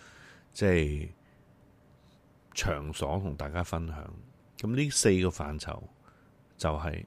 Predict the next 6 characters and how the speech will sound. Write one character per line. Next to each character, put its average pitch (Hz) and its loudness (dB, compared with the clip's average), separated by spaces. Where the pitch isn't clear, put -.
knowledge、 101 4
network、 101 0
fun 92 0
同 - -12
埋 76 -10
phase。 85 -4